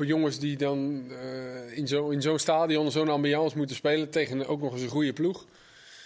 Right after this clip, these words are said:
Eh, maar ik vond dat ze het daarna echt uitstekend hebben gedaan. Eh, ik vond Lazio ook wel redelijk afwachtend spelen daarna. Eh, ik had echt wel verwacht dat ze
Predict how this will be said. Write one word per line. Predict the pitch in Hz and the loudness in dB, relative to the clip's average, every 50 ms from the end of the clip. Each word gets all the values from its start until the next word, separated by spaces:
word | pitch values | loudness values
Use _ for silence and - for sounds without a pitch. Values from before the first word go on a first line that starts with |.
| - - _ _ _ | -20 -20 _ _ _
Eh, | - 92 104 110 104 104 | -10 -8 -8 -6 -6 -6
maar | 104 110 113 117 | -6 -4 -2 -2
ik | 127 123 | -2 -2
vond | - 151 139 131 | 0 -2 0 0
dat | 131 123 | 0 0
ze | - 143 | 0 -2
het | 135 117 | 0 0
daarna | 131 127 127 127 123 127 | 0 0 2 2 2 2
echt | 127 120 - 135 | 0 0 0 -2
uitstekend | 127 117 - - 135 127 117 123 | -2 0 0 -2 -2 0 -2 -2
hebben | 127 123 117 117 | -4 -4 -4 -4
gedaan. | - 117 120 123 143 165 175 165 135 | -4 -2 -2 -2 -2 -4 -6 -6 -8
Eh, | 120 120 113 113 110 110 113 | -6 -4 -4 -4 -4 -6 -8
ik | 117 - | -8 -8
vond | - - 156 147 | -4 -2 0 2
Lazio | 170 175 170 - 175 160 165 175 | 2 2 2 2 2 2 2 2
ook | 190 180 165 | 0 0 2
wel | 170 160 151 143 135 135 139 139 139 | 2 4 4 4 2 0 -2 -2 0
redelijk | 156 175 170 160 147 139 139 | 0 0 2 2 0 -2 0
afwachtend | - 143 127 113 110 139 151 - - 226 214 202 | -2 -4 -4 0 0 -2 -2 0 -4 -4 -4 -4
spelen | - - 220 208 214 214 214 202 185 | -4 -2 -2 0 0 0 0 0 0
daarna. | 185 180 180 190 214 262 277 - - - - | 0 0 0 0 -2 -4 -8 -12 -20 -20 -16
Eh, | - 131 143 | -12 -10 -8
ik | 147 160 | -6 -6
had | 160 160 | -4 -4
echt | 196 196 - | -4 -4 0
wel | 175 165 147 | -2 -2 0
verwacht | 151 147 139 151 147 - - | 0 0 0 0 0 2 -2
dat | 156 135 - | -2 -2 -2
ze | - 160 143 135 | 0 0 0 -2